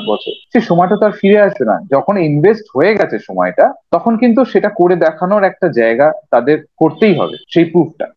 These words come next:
তাই জন্য কি একটা সাবস্টিটিউট আর্নিংস এর জায়গা তৈরি করা, যে চাকরি করো, ব্যবসা করো, একটা সাইডে কিছু রাখো, then তোমরা অভিনয়ের যে জার্নি, অভিনয়ের যে স্ট্রাগলটা, সেটা বজায় রাখো।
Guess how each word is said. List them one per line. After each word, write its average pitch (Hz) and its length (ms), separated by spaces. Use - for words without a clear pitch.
তাই 165 160
জন্য 240 200
কি 240 280
একটা 208 300
সাবস্টিটিউট 214 640
আর্নিংস 190 500
এর 208 100
জায়গা 160 420
তৈরি 180 260
করা, 147 260
যে 185 180
চাকরি 180 360
করো, 151 260
ব্যবসা 151 340
করো, 139 200
একটা 143 220
সাইডে 170 380
কিছু 208 280
রাখো, 147 360
then 220 320
তোমরা 175 380
অভিনয়ের 220 560
যে 226 120
জার্নি, 147 480
অভিনয়ের 170 420
যে 196 100
স্ট্রাগলটা, 160 480
সেটা 143 240
বজায় 95 320
রাখো। 82 180